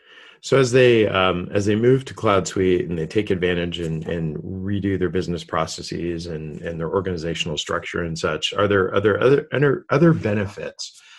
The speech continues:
that they're getting, um, as they move to Cloud Suite?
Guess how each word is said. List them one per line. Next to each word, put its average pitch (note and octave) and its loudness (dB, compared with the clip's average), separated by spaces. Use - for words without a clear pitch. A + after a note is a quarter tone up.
that G#2 0
they're G2+ -2
getting, E2+ -2
um, E2 -6
as F#2+ -4
they F#2+ -2
move E2+ -6
to E2+ -12
Cloud - -12
Suite? - -18